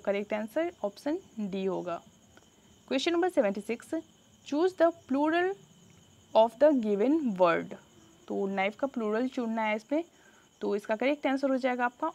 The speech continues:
option सी। Question number seventy-seven, choose the correct spelling। तो यहाँ पे रिसीव का करेक्ट स्पेलिंग चुनना है आपको, तो करेक्ट आंसर हो जाएगा इसका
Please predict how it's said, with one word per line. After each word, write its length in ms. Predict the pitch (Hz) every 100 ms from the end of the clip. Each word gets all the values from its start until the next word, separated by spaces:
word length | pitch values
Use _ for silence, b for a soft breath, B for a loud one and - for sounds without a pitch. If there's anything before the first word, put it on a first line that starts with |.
| -
option 320 | 196 - 330 - _ _ _ - -
सी। 200 | - - _ _ _ _ _ _ _ _ _ _ _ _ _ -
Question 280 | 269 359
number 160 | 359 370
seventy-seven, 720 | 320 214 202 214 196 180 220 285 - - _ _ -
choose 240 | - 330 339
the 80 | 339 - -
correct 340 | 226 240 294 -
spelling। 600 | - - 247 214 - - - - - - - _ _ _ _ - - - _
तो 80 | 220 208 208
यहाँ 280 | 214 208 214 220
पे 100 | 285
रिसीव 460 | 247 240 226 226 226
का 120 | 285 285
करेक्ट 380 | 220 226 269 -
स्पेलिंग 480 | - - 196 220 269
चुनना 280 | 254 214 202
है 60 |
आपको, 340 | 190 - 262 311 _ _ _ _ _ - _ _ -
तो 140 | 214 -
करेक्ट 300 | 226 277 285
आंसर 240 | 247 262
हो 100 | 254
जाएगा 300 | 240 233 233
इसका 320 | 226 226 277